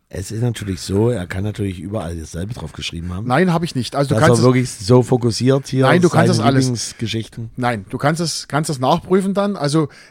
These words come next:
Speaker 2: wir werden, also zur Verfahrensweise, ich habe hier vierundzwanzig Zettel, da stehen vierundzwanzig verschiedene Musikrichtungen, von Volksmusik bis New Metal, steht alles da drauf. Und jeder von uns zieht daraus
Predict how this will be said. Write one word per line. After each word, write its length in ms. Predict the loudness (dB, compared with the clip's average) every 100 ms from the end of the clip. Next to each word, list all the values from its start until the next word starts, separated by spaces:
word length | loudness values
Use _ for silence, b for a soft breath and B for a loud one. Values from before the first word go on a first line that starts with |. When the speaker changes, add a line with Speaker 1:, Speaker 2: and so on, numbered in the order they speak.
| B
Speaker 2:
wir 320 | 4 6 6
werden, 280 | 4 2 0
also 360 | -2 -2 -2 -6 -4
zur 180 | -2
Verfahrensweise, 640 | 0 2 2 2 2 2 0
ich 100 | 0
habe 220 | 0 2
hier 140 | 0 0
vierundzwanzig 760 | 4 4 4 0 -2 -2 -4
Zettel, 240 | 0 0 0
da 120 | -2
stehen 200 | -2 -4
vierundzwanzig 580 | -2 -2 -2 -4 -4 -6
verschiedene 380 | -6 -6 -4
Musikrichtungen, 760 | -2 -2 -4 -4 -4 -2 -2 -2
von 280 | 0 0 0
Volksmusik 640 | 0 -2 -2 -4 -4 -4
bis 240 | -4 -4 -2
New 220 | 0 2
Metal, 400 | 0 0 0 -2
steht 260 | -2 -4
alles 320 | -2 -2 -2 -2
da 100 | -4
drauf. 460 | 4 4 4 -2 -20 B B B B B
Und 160 | 0
jeder 260 | 4 6 6
von 160 | 0
uns 300 | 0 0 -2
zieht 340 | -6 -2 -2 0
daraus 600 | 0 4 2 2 -4